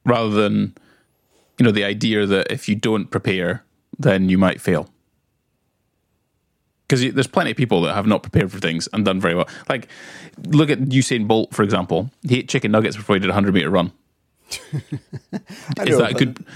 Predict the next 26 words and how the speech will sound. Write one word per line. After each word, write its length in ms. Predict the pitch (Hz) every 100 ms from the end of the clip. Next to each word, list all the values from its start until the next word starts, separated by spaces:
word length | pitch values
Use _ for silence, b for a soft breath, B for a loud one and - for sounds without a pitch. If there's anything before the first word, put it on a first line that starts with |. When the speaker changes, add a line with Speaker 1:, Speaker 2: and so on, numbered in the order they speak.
| B
Speaker 1:
is 80 | 127
that 160 | 131
good 180 | 127 123
preparation? 580 | 135 139 131 160 226 - _ _ _ -
Speaker 2:
the 80 | 160
wider 240 | 170 131
picture 320 | 123 117 117
is 180 | 113 104
he, 80 | 104
he 100 | 107
probably 240 | 107 107 104
ran 540 | 104 104 101 101 104 b b b
six, 240 | - - -
seven 220 | 107 101
times 200 | 110 101
a 60 |
week. 260 | 101 104 - b b b b -
And 380 | 110 104 131 - - _ _
Speaker 1:
Sure. 240 | - 147 - _ _ _
Did 100 | 135
a 40 | 123
bunch 180 | 127
Speaker 2:
So 60 | -
Speaker 1:
of 40 |
Speaker 2:
it 40 | 101
Speaker 1:
stuff. 220 | 117 -